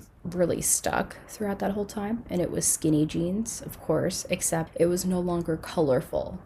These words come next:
Like, it was strictly dark blue and black skinny jeans. I would pair those with, like,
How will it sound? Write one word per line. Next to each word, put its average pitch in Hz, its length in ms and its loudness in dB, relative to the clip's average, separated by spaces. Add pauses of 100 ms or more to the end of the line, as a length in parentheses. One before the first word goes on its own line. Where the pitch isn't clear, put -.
(140)
Like, - 140 -6
it 170 120 4
was 160 160 2
strictly - 520 0
dark - 340 -4
blue 160 320 2
and 151 200 0
black 147 300 -4
skinny 156 280 0
jeans. 185 500 0
I 185 100 6
would 180 240 6
pair 180 320 6
those 170 320 2
with, - 180 -4
like, 117 260 2